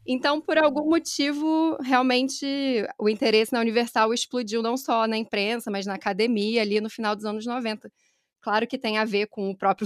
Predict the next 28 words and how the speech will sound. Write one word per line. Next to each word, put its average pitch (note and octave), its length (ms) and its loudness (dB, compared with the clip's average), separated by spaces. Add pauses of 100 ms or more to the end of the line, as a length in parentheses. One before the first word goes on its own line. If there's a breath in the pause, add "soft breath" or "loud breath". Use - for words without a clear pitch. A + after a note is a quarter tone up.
<laughs> A#3+ 160 6
surgimento G#3 440 -2
dela, G3+ 400 2
né, G3 240 -2
que F#3+ 160 -8
agora G3 320 -2
me, G#3 140 -4
me, F#3+ 380 -8
não G3+ 240 -2
tá G3+ 160 -2
me G#3 160 0
vindo G3 240 -2
aqui, G3+ 280 -4
mas G#3+ 160 0
eu G3 80 4
acho G3 180 2
que G3 80 -4
foi F#3 420 2 (420 soft breath)
no G3 100 0
final G3+ 240 4
dos G3 160 4
anos G3+ 200 4
setenta G3 840 4
ou F#3+ 80 6
início F#3+ 340 2
dos F3+ 140 -4
anos F3+ 240 0
oitenta. F#3 720 -2